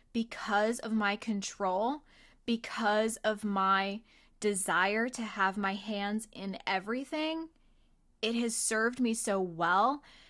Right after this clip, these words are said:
And this is something that's so hard, is when something has served you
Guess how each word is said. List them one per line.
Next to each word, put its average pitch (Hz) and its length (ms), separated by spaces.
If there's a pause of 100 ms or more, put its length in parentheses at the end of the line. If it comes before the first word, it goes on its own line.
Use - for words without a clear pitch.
(160)
And 214 300
this 269 220
is 311 100
something 277 420
that's 226 240
so 233 680 (1300)
hard, 226 800
is 214 220
when 220 160
something 254 580
has 214 260
served 240 520
you 190 300